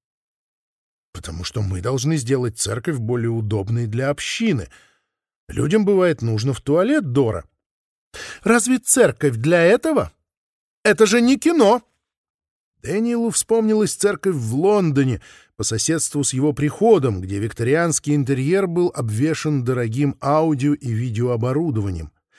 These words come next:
а с потолка с помощью электромотора спускали экранное полотно, на которое проецировались несколько еретические, на взгляд Дэниела, слова каких-то неизвестных гимнов.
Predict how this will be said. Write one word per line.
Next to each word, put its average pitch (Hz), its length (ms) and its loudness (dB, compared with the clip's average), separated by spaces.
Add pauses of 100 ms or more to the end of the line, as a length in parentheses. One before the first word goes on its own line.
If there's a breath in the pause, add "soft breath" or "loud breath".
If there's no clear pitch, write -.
(120 soft breath)
а 110 80 -2
с - 80 -2
потолка 131 520 0
с - 80 -4
помощью 120 520 -4
электромотора 123 840 0 (400)
спускали 139 640 0
экранное 139 680 0
полотно, 147 760 0 (200 loud breath)
на 135 140 0
которое 120 360 -2
проецировались 139 840 -2
несколько 151 640 -4
еретические, 147 1040 -4
на 165 180 -4
взгляд 151 420 -2
Дэниела, 156 580 0 (160 loud breath)
слова 127 520 0
каких-то 156 480 -4
неизвестных 113 920 -2
гимнов. 113 760 -4